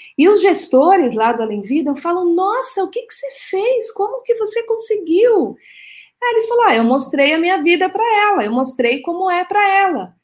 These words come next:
"Uau, parabéns! É, pode seguir seu caminho agora." Ele fala assim, "Ah, mas eu não tô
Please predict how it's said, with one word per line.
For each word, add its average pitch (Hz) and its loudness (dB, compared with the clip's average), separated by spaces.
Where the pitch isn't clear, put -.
"Uau, 339 0
parabéns! 320 -4
É, 208 -4
pode 220 -2
seguir 311 -2
seu 349 -4
caminho 359 -2
agora." 349 0
Ele 302 -4
fala 339 -6
assim, 359 -8
"Ah, 262 -6
mas 285 -2
eu 453 -16
não 587 -12
tô 640 -6